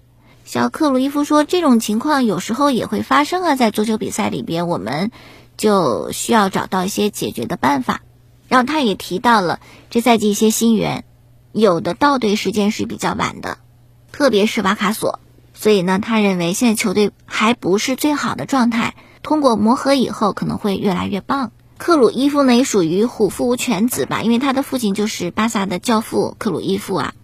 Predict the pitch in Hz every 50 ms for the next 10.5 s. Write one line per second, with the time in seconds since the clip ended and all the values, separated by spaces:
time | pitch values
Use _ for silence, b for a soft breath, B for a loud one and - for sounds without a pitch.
0 | _ - - - 240 226 202 196 202 202 196 - 196 202 - 190 190 180 175 190
1 | - - 214 190 - - - - _ - 294 285 - - 302 294 285 277 285 285
2 | 285 285 262 240 240 226 208 180 151 - 208 208 202 214 196 165 139 180 - 208
3 | 190 170 - - - 220 202 131 202 214 - 220 214 208 220 - - 208 - -
4 | - 311 262 - - 220 185 175 202 - 233 214 185 214 - 214 - 196 247 -
5 | 233 - - - - - - - 339 330 330 302 294 - 320 294 220 214 220 220
6 | 165 - - 214 208 - 240 240 233 214 214 185 196 196 208 208 220 226 226 214
7 | 226 - - 220 202 208 214 208 175 147 120 104 165 - 208 196 214 - - 170
8 | 170 180 - - - - - - - - - 262 269 277 254 226 226 - 233 226
9 | 254 233 220 226 220 220 226 214 220 226 208 196 185 185 175 170 175 - - -
10 | - - - 247 - 240 262 269 240 220